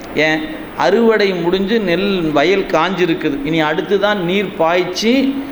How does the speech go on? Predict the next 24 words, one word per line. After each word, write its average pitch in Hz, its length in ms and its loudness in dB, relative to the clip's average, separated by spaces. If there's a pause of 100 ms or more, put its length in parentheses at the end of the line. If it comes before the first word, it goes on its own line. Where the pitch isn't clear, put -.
(120)
பிறகு 190 180 2
அடுத்து 180 640 2
விதைக்கணும். 160 500 0 (240)
அப்ப 208 220 2
அந்த 175 200 2
நெல் 151 500 0
வயல் 190 320 2
எப்படி 185 300 -2
இருக்குது? 180 300 0 (200)
பிளந்து 220 440 2
பிளந்து 202 480 0
காணப்படுது. 160 600 0 (600)
அந்த 151 200 0 (260)
பிளவு 240 420 4 (140)
இடை 170 280 2 (800)
இந்த 156 200 0
நெல்லும் 160 600 2 (920)
அந்த 147 140 0
மாவடுவும் 160 920 2 (580)
கீரை 196 380 2 (200)
முதலானவையெல்லாம் 156 720 2
அப்படியே 160 200 0
உள்ள 151 200 2
விழுந்துருச்சு. 127 560 0